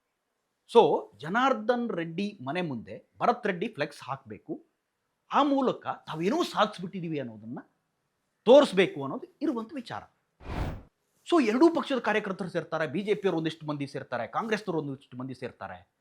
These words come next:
ಗಲಾಟೆ ಆಗುತ್ತೆ. ಅದರಲ್ಲಿ ಈ ಸತೀಶ್ ರೆಡ್ಡಿಯ ಗನ್‌ಮೆನ್ ಫೈರ್ ಮಾಡ್ತಾರೆ, ಗಾಳಿಯಲ್ಲಿ ಗುಂಡಾರಿಸ್ಬಿಡ್ತಾರೆ.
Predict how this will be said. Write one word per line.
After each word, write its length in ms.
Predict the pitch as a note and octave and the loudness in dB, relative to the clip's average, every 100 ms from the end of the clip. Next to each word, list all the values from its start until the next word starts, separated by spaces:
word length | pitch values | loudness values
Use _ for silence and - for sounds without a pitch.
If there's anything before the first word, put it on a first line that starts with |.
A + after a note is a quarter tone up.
| _ - | _ -8
ಗಲಾಟೆ 280 | A#3 C4+ B3+ | -4 0 2
ಆಗುತ್ತೆ. 540 | E3+ C#3+ G#2+ F2+ _ _ _ _ _ _ | 0 -2 -10 -14 _ _ _ _ _ _
ಅದರಲ್ಲಿ 440 | F#3 A#3 C#3 G#3 - _ _ - | 2 2 0 -6 -16 _ _ -8
ಈ 180 | F3+ D#3+ | -6 -6
ಸತೀಶ್ 480 | - E3 C#4 B3+ | -8 -4 -2 -2
ರೆಡ್ಡಿಯ 300 | F#3 D#3+ D3 | -4 -4 -6
ಗನ್‌ಮೆನ್ 560 | G#2 D#3+ B3+ A3+ A2+ D#3+ _ _ _ _ _ _ _ _ _ _ | -4 2 2 2 -4 -12 _ _ _ _ _ _ _ _ _ _
ಫೈರ್ 240 | F#4 G4 | 8 8
ಮಾಡ್ತಾರೆ, 360 | F#3+ B2 - _ _ _ _ _ _ - | 6 -6 -16 _ _ _ _ _ _ 4
ಗಾಳಿಯಲ್ಲಿ 340 | D4+ D4 C4 | 6 8 6
ಗುಂಡಾರಿಸ್ಬಿಡ್ತಾರೆ. 680 | A#3 G3 - A#2 - E2+ | 2 0 0 -8 -16 -20